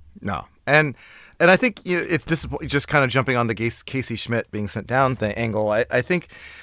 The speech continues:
uh, what's important to understand is that, you know, I was looking, I was comparing him to another Giants great third baseman, uh, Matt Williams. You know, Matt Williams struggled for the first two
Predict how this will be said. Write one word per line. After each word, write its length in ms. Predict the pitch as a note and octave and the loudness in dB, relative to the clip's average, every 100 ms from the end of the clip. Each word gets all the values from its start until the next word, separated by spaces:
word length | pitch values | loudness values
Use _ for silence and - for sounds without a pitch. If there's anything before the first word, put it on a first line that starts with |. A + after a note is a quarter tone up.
| - | -2
uh, 260 | B2 B2 A#2+ | 4 6 6
what's 220 | B2+ D3 | 6 4
important 320 | E3 B3 A3+ | 6 10 10
to 60 | F3+ | 8
understand 480 | C#3+ - D3 C3 A#2 | 4 4 6 6 4
is 100 | G2 | 2
that, 180 | A#2 - _ - - | 0 -2 _ -20 -8
you 60 | B2 | 0
know, 80 | A#2 | 0
I 20 | |
was 140 | A2 | 2
looking, 200 | C#3+ C#3+ | 0 2
I 40 | C3 | 0
was 120 | A#2+ | 2
comparing 420 | C#3+ D3+ D#3+ C#3+ | -2 4 6 6
him 160 | C#3 A#2+ | 4 2
to 160 | - | 2
another 520 | A#2+ A2+ B2+ A#2+ G#2 G2+ F#2+ G2 - | 2 4 4 4 2 -2 -12 -14 -8
Giants 480 | - A2 G#2+ - | -2 0 -2 -6
great 280 | - A2 - | -6 -4 -4
third 200 | A#2 G#2+ | -2 -2
baseman, 420 | G2+ G2+ - G#2+ | -2 -4 -4 -4
uh, 60 | G2 | -2
Matt 240 | G2+ F#2+ | -2 -2
Williams. 540 | G#2 A2 G2 F#2 - - - - - - | -2 -2 -2 -4 -8 -12 -20 -20 -20 -12
You 60 | - | -2
know, 40 | |
Matt 180 | A#2 D#3 | 4 6
Williams 320 | C#3+ E3+ C3 | 8 6 4
struggled 480 | - A#2+ G2+ F2+ F2+ | 2 0 0 -2 -8
for 180 | - A2+ | -8 -4
the 100 | G#2+ | -4
first 440 | G2 G#2+ G2+ - - | -2 -2 -4 -8 -10
two 540 | - G#2+ G#2 G2 G#2+ | -4 -2 -2 -4 -8